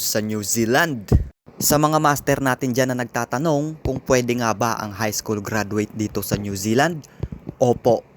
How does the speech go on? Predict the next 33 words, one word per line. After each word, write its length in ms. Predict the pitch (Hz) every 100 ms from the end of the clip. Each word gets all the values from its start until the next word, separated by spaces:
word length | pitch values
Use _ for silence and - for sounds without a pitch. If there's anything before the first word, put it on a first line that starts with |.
| - -
isa 240 | 135 147
po 160 | 151 143
ako 160 | 147
sa 160 | 139 -
patunay 560 | 135 151 156 143 120
na 80 | 120
pwede 560 | 123 135 123 117 123 104
ang 160 | 110
high 160 | 110 107
school 240 | - 120
graduate 480 | 101 110 104 107 107
dito. 400 | 110 107 127 101 - - - - -
Wala 400 | 107 113 113 104
akong 240 | 120 117
vocational 640 | 107 120 117 110 113 113 110
courses 480 | 139 135 - 131 -
at 160 | 123 -
high 160 | 123 127
school 320 | - 123 107
graduate 480 | 117 110 110 110 -
lamang 320 | 101 104 101 -
po. 160 | 110 - - - - - - - _ - - - -
Pero 240 | 156 147 143
marami 400 | 135 131 131 123
akong 240 | 127 123
mga 240 | 120 117
skills 880 | 107 - - 135 107 - - - - - -
at 160 | 117 -
marami 400 | 123 127 131 139
akong 320 | 92 110 123
mga 220 | 120 117 113
work 280 | 113 120 -
experiences. 1120 | 107 - 113 107 104 - 123 101 - - -